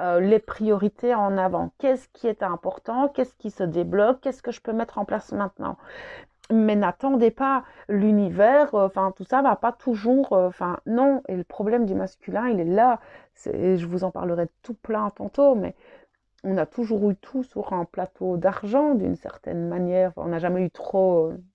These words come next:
enfin, on a eu énormément de difficultés, on a ramassé dans notre vie, mais en général, ça se débloquait tout seul, en fait. Enfin, je vous raconterai.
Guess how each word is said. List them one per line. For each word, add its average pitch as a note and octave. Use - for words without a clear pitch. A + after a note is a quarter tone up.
enfin, -
on E3
a E3+
eu F#3
énormément F3
de F3+
difficultés, E3+
on D3+
a D#3
ramassé E3+
dans D#3+
notre D#3+
vie, F#3+
mais D3+
en G3
général, G3+
ça F#3
se E3
débloquait F3
tout -
seul, E3
en E3
fait. -
Enfin, D#3+
je D#3+
vous E3
raconterai. -